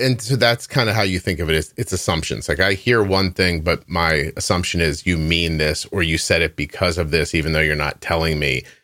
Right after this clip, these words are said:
So it is kind of a human thing to expect that the person you're communicating with is,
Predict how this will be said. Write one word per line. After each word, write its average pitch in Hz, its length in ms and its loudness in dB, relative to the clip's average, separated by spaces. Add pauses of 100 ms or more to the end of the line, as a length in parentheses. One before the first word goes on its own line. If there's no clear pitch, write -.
(240)
So 170 160 4
it 165 80 4
is 196 180 2
kind 170 260 2
of 120 100 2
a 110 60 2
human 87 480 0 (140)
thing 85 300 0
to 82 160 2
expect - 640 -4
that 85 240 0 (360)
the 104 100 -6
person 123 420 0
you're 95 240 0 (140)
communicating 95 640 0
with 76 280 -2
is, 101 400 0